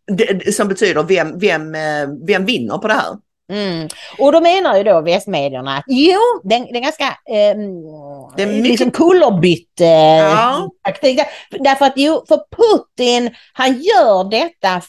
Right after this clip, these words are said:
Speaker 2: för att, eh,
Speaker 1: Som en
Speaker 2: folk
Speaker 1: terrorhandling.
Speaker 2: Ja, som en terrorhandling, fast den drabbar ju då honom själv och Tyskland. Han gör det väl för att jäklas?
Speaker 1: Han gör det för att sprida
Speaker 2: Eller?
Speaker 1: skräck,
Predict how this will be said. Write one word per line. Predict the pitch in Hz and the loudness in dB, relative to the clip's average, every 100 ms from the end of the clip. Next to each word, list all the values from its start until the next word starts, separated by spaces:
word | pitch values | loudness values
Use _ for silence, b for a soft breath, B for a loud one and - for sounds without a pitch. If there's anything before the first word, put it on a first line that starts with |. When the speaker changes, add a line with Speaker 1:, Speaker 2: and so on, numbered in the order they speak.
| - | -2
Speaker 2:
för | 277 214 190 190 | 2 4 4 0
att, | 233 190 175 _ - _ _ _ _ _ _ _ _ 214 | -4 -4 -4 _ -20 _ _ _ _ _ _ _ _ 2
eh, | 208 196 190 - | 4 4 2 -2
Speaker 1:
Som | - 208 | -6 0
en | 277 | 2
Speaker 2:
folk | 262 | 2
Speaker 1:
terrorhandling. | 180 156 185 170 151 117 135 _ _ _ | 0 0 -2 -4 -8 -12 -16 _ _ _
Speaker 2:
Ja, | 254 | -6
som | 311 339 | -4 -4
en | 339 | -6
terrorhandling, | - 370 427 311 240 214 226 220 214 208 208 220 214 | -10 -4 -2 0 0 -2 0 -2 -2 -4 -6 -6 -8
fast | 285 - | -8 -6
den | 285 | -4
drabbar | 285 339 320 247 226 | -2 -2 -2 0 0
ju | 311 | 0
då | |
honom | 349 277 240 | -2 -2 -6
själv | - 370 233 180 180 165 | -10 -6 -2 -2 -2 -2
och | 247 - - | -4 -4 -16
Tyskland. | - 330 - - - 190 175 175 b b b b | -6 -6 -6 -14 -12 -6 -4 -6 b b b b
Han | 269 392 | 0 4
gör | 466 466 | 4 2
det | 427 | 0
väl | 302 | -2
för | 294 | -2
att | 277 175 | 0 0
jäklas? | 196 480 494 _ 508 - - 196 | 2 0 -2 _ -10 -10 -10 -8
Speaker 1:
Han | 226 | -4
gör | 302 320 | -2 -2
det | |
för | 349 | -2
att | 214 | -6
sprida | 269 226 | -2 -2
Speaker 2:
Eller? | 208 | -2
Speaker 1:
skräck, | - 311 214 - | -6 -4 -4 -4